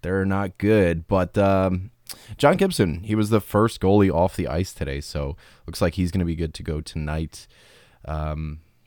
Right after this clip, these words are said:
I'm recording, it's, it's a little bit earlier in the night, so I don't know if he, uh, if he got the start. Lukas Dostal is gonna be the backup until Stolarz returns, but I wanted to talk about, like, Mason McTavish, Frank Vitra-,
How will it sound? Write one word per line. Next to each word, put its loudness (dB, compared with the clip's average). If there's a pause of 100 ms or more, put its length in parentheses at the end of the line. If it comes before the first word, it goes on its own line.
(120)
I'm -14
recording, -2
it's, -6
it's -20
a -6
little -2
bit 2 (200)
earlier 2
in -4
the 0
night, -2
so -8
I -2
don't -4
know -4
if -8
he, -8
uh, -4 (480)
if -8
he 0
got 0
the -4
start. -2 (1120)
Lukas 2
Dostal 4
is 2
gonna 4
be 2
the 0 (240)
backup -2
until -4
Stolarz -2
returns, -4
but -6
I 4
wanted 2
to -10
talk 0
about, 0
like, -6 (640)
Mason 4
McTavish, 2
Frank -4
Vitra-, -4